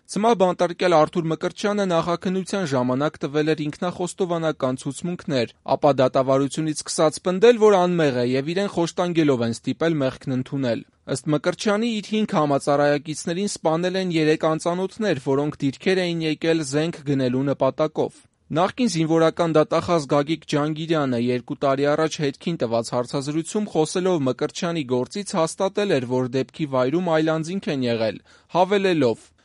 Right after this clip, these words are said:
«Չեմ բացառում, որ միգուցե երկուսին սպանել են ուրիշները,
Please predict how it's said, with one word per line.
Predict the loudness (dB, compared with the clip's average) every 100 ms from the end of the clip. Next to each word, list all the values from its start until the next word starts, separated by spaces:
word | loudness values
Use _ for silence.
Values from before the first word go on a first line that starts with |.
| _
«Չեմ | 0 2
բացառում, | 6 6 4 2 2 2
որ | 0
միգուցե | 0 -2 -4 -4 -2
երկուսին | 0 2 0 -2 -4 -4 -4
սպանել | -2 0 0 -2
են | -2
ուրիշները, | -2 -4 -6 -2 0 2